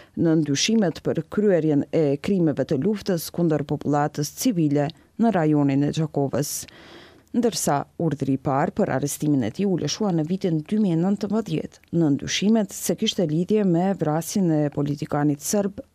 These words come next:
Oliver Ivanović. Ky urdhër, megjithatë, u tërhoq në mars të vitit dy mijë e njëzet e një, pa ndonjë shpjegim zyrtar.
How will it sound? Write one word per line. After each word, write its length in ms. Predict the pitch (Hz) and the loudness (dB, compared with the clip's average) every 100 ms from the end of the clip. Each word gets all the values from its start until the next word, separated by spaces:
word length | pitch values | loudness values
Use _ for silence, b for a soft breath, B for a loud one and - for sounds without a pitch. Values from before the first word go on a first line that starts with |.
| - | -2
Oliver 400 | 214 147 120 120 - | 0 0 0 -4 -6
Ivanović. 640 | 147 123 135 131 143 - - B B B | -6 -2 -2 -2 -2 -4 -10 B B B
Ky 160 | - - | -4 -2
urdhër, 460 | 165 160 160 214 320 | 0 0 2 0 2
megjithatë, 600 | 165 151 147 147 151 214 - | 0 0 0 -2 0 -2 -4
u 160 | - 233 | -6 -2
tërhoq 480 | 202 156 196 - 262 | -2 0 -2 -2 0
në 160 | 214 | 2
mars 320 | 156 147 - - | 2 0 -2 -4
të 140 | 165 | -2
vitit 320 | 165 165 175 | -2 -2 -4
dy 160 | 165 180 | 0 0
mijë 160 | 180 165 | 2 2
e 120 | 160 | 2
njëzet 340 | 180 180 170 | 2 0 0
e 100 | 196 202 | 2 2
një, 140 | 143 b b b - | 0 b b b -2
pa 160 | 240 | 2
ndonjë 320 | 185 160 156 151 | 4 4 2 0
shpjegim 480 | 208 185 151 143 - _ | -2 0 2 0 -2 _
zyrtar. 560 | 160 151 - - - | -4 -4 -4 -8 -10